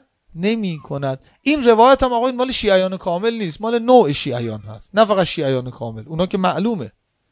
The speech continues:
شأنشون اجله، ولی این روایت مال عموم شیعیان است که عرض کردم در جنبهٔ ولایت، ولو گناهکارم حالا هستن، گناهانم دارن،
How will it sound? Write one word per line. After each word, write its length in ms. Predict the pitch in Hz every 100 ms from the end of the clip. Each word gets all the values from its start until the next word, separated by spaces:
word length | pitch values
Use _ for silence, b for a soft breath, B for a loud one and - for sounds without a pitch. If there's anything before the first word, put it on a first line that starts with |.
| _ _
شأنشون 520 | - 165 190 165 175
اجله، 480 | 139 135 139 104 110 _ b b b -
ولی 180 | 208
این 140 | 247 247
روایت 260 | 220 240
مال 180 | 240 247 -
عموم 380 | 220 269 311 254
شیعیان 540 | - 196 196 214 254
است 140 | 262 -
که 80 |
عرض 240 | 233 233 -
کردم 420 | 233 226 208 160 b b b -
در 160 | 170
جنبهٔ 540 | 156 175 180 196 233 185
ولایت، 480 | 175 175 175 175 214
ولو 180 | 269 262
گناهکارم 680 | 247 240 220 269 254 240
حالا 200 | 202 196
هستن، 300 | 196 175 170 151
گناهانم 500 | 165 175 190 175 156
دارن، 360 | 143 120 104